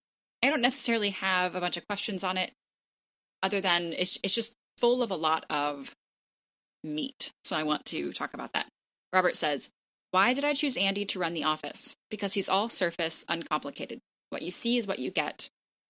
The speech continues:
Could be a recipe for mediocrity, yes, but then again, it might just be why people fight for him. There's, there's something about an underdog that really inspires the unexceptional." So,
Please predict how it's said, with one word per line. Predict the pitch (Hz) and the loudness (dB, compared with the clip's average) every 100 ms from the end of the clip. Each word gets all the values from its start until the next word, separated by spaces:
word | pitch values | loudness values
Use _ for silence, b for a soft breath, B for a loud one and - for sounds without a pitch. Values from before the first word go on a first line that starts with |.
| _ | _
Could | - 208 | -2 0
be | 226 202 | 2 2
a | |
recipe | 175 180 196 - 180 185 | 2 -2 -4 -2 -2 -2
for | 175 151 | -4 -4
mediocrity, | 156 156 165 240 202 151 156 185 | -4 -2 0 0 0 -4 -4 -2
yes, | 170 147 175 - - | 0 0 -2 -8 -10
but | - | -6
then | 170 | -4
again, | 160 202 202 196 | 0 2 2 0
it | 165 | -4
might | 170 165 | -2 -2
just | 175 - | -4 -4
be | 170 | -2
why | 143 | -4
people | 180 156 151 | -6 -8 -4
fight | 175 - | -4 -4
for | 151 | -8
him. | 147 - - - _ _ _ _ _ | -10 -12 -14 -20 _ _ _ _ _
There's, | 175 170 - - _ _ _ _ - | 0 0 -2 -6 _ _ _ _ -4
there's | 190 - | -2 0
something | 220 247 | 0 0
about | 226 202 | 2 0
an | 190 | 0
underdog | 175 175 175 156 151 | -2 -2 0 -2 -2
that | - - - | -8 -12 -8
really | 180 196 | -4 -4
inspires | 175 180 - 160 156 156 160 - | -4 -6 -4 -2 0 -2 -4 -4
the | 160 | -4
unexceptional." | 190 - - - - - - _ _ _ _ _ _ _ | -4 -8 -10 -10 -10 -12 -18 _ _ _ _ _ _ _
So, | - 226 214 208 | 0 2 0 -2